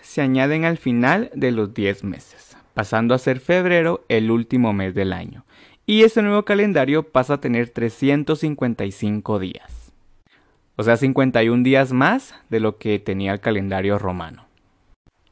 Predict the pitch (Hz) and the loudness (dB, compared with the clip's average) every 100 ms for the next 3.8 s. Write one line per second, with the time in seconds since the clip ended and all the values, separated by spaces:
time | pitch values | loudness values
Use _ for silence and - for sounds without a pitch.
0 | _ - 254 220 156 131 123 131 127 - | _ 0 4 6 4 2 2 2 2 0
1 | 131 147 147 147 147 151 - 147 131 127 | 0 0 2 2 2 -2 -2 0 2 2
2 | 120 131 139 127 110 - 110 110 107 117 | 2 2 2 2 0 -2 -4 -2 -2 -2
3 | 117 - 127 165 185 113 110 156 | -2 0 0 0 0 0 -2 -8